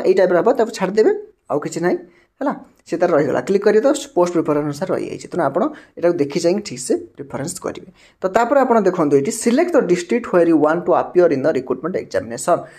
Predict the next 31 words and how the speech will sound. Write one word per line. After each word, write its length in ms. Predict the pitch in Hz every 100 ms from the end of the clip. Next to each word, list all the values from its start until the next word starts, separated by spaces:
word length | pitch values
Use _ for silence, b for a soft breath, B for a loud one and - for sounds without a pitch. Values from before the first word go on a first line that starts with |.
| B -
ଏଠି 180 | 185
ଆପଣଙ୍କର 420 | 269 240 214 208 220 226 - - -
କୋଉ 280 | 202 247
ଜିଲ୍ଲାରେ 280 | 180 180 196
ଆପଣ 260 | 196 185 202
ପରୀକ୍ଷା 340 | 165 143 151
ଦେବା 120 | 143
ପାଇଁ 140 | 135 143
ଚାହୁଁଛନ୍ତି, 260 | 143 147
ତାକୁ 220 | - 156 127
ଆପଣ 180 | 139
କ୍ଲିକ୍ 280 | 180 - -
କରିବେ। 260 | - 87 87 - b b b _
ତାପରେ 380 | 214 247 254 254
ସିଲେକ୍ଟ 320 | 247 220 220
ୟୋର 120 | 220
ଜେଣ୍ଡର, 440 | 202 190 185 190 196
ଆପଣଙ୍କର 380 | - 160 175 175
କାଟାଗୋରୀ, 480 | 165 165 170 170 175
ଏସବୁ 280 | 175 208 208
କିଛି 200 | 208 208
ଦେଇଦେଇଛି। 460 | 185 180 180 180
ଆପଣ 200 | 302 202 175 170
ଯଦି 160 | 165
ଚାହିଁବେ 400 | 185 156 160 190
କାଟାଗୋରୀ 400 | 180 156 156 156
ବି 80 | 151
ଆପଣ 240 | 147 147 139
ଚେଞ୍ଜ 280 | 147 156
କରିପାରିବେ, 460 | - 214 226 226 233 226 B B -
ହେଲା, 240 | 254 202